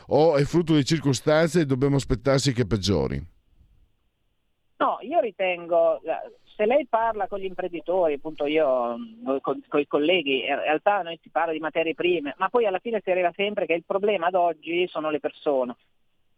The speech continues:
Speaker 2: Eh, c'è una, quindi, e noi andiamo verso un mercato del lavoro in cui, eh, diciamo, una per,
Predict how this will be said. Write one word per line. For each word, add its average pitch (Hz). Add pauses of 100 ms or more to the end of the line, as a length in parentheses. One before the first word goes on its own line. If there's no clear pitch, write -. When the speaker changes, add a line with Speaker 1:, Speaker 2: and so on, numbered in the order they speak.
(180)
Speaker 2:
Eh, 127
c'è 156
una, 151 (220)
quindi, 190
e 170
noi 220
andiamo 208
verso 190
un 196
mercato 226
del 208
lavoro 208
in 185
cui, 220 (420)
eh, 147
diciamo, 175
una 180
per, 214